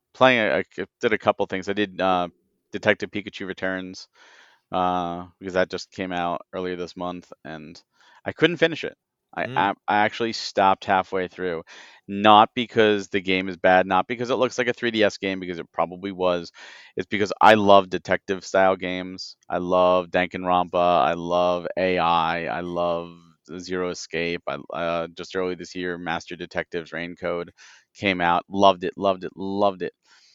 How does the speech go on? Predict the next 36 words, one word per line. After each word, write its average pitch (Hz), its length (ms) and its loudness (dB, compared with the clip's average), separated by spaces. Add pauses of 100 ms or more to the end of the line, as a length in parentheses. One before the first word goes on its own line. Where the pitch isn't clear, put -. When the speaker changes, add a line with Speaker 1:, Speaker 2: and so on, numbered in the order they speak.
(520)
Speaker 1:
This - 580 2 (440)
is, 113 240 0
like, 107 360 4 (800)
baby's 117 440 4
first 107 460 -2
detective 104 560 -6
game. 117 480 -4
Like, 98 140 0
I 98 100 4
can 113 160 -8
play 117 140 4
Speaker 2:
Mm. 117 60 6
Speaker 1:
this 101 100 -4
with 101 80 -8
my 95 80 -4
kid, 110 200 -2 (200)
and 117 100 2
it's - 100 -2
not 143 180 12
because 135 280 0
it's 113 100 -8
Pokemon 110 580 2
at 95 180 0
all. 101 360 4 (280)
It's 110 120 -2
because 113 520 0
you, 104 400 -8
you 98 160 -12
start 120 320 4
a, 110 80 2 (360)
when, 120 300 0
with 120 140 -6
a 120 40 -2
normal 139 280 2
detective 117 520 -4
game, 107 360 -2